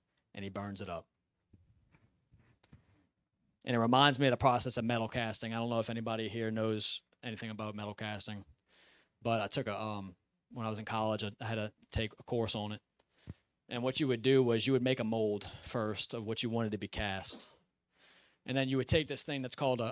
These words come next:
a crucible, which is a vessel that is placed into a furnace. It's placed into a fire. And you would put the metal inside of that crucible.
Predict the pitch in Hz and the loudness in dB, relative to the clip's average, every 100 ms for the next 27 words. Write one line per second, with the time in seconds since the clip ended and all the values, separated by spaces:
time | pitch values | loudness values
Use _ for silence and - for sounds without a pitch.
0 | - 107 - 156 147 131 104 95 _ - | -4 -6 0 2 2 0 -2 -8 _ -20
1 | _ - 120 113 107 127 160 117 104 110 | _ -4 -4 -4 -2 2 2 2 -2 -8
2 | _ _ _ _ _ - 127 113 - 139 | _ _ _ _ _ -4 -4 -2 2 2
3 | 123 120 - 120 107 110 - - 117 107 | 2 -2 0 0 0 -4 -8 -4 -2 -2
4 | 98 107 - 120 120 117 104 113 107 101 | -6 -8 -4 -4 -4 -6 -6 -2 -2 -2
5 | 95 - _ - _ 117 120 127 - 208 | -6 -14 _ -20 _ -2 2 4 6 6
6 | 143 147 156 113 117 - _ _ _ _ | 6 6 6 4 0 -8 _ _ _ _
7 | _ 143 117 - 139 117 98 98 110 - | _ -4 0 2 2 2 -2 -6 -10 -14
8 | _ _ _ - 113 110 110 139 131 98 | _ _ _ -6 -2 -2 -2 -4 -4 -8
9 | 92 | -12